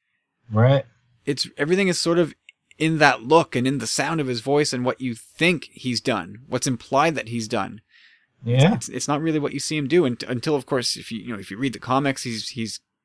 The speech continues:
Speaker 2: pretty brutal, and if you read, uh, or if you've seen,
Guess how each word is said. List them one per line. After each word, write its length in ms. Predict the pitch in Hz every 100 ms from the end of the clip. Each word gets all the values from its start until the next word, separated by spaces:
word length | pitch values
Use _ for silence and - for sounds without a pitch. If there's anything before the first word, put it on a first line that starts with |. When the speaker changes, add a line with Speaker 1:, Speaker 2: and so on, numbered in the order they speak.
| _ _
Speaker 2:
pretty 220 | - 135 127
brutal, 460 | 117 131 139 139
and 80 | 120
if 120 | 113
you 100 | 110
read, 320 | 110 127 120 - - - - - _ _ -
uh, 160 | 110 101
or 100 | 117
if 100 | -
you've 100 | 110
seen, 220 | -